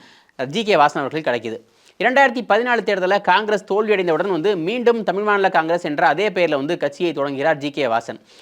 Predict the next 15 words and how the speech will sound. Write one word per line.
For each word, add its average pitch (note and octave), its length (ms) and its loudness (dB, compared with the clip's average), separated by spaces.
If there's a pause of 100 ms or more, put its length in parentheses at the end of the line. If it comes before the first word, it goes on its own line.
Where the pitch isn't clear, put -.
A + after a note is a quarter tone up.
(140)
இரண்டாயிரத்தி B3+ 500 2
பதினாறுல G#3+ 440 4
மக்கள் F3+ 320 2
நல A3 140 0
கூட்டணியோடு F3+ 420 0
இணைகிறாரு. D#3+ 340 2
இருபத்தி A3+ 480 2
ஆறு A3 100 4
இடங்களை G3+ 260 0
போட்டிட்டு E3+ 300 -4
இருபத்தி G#3 440 -2
ஆறு F#3 140 4
இடங்களையுமே E3+ 400 -2
வந்து F3+ 180 -2
தோல்வியடைகிறாரு. A#2+ 500 -2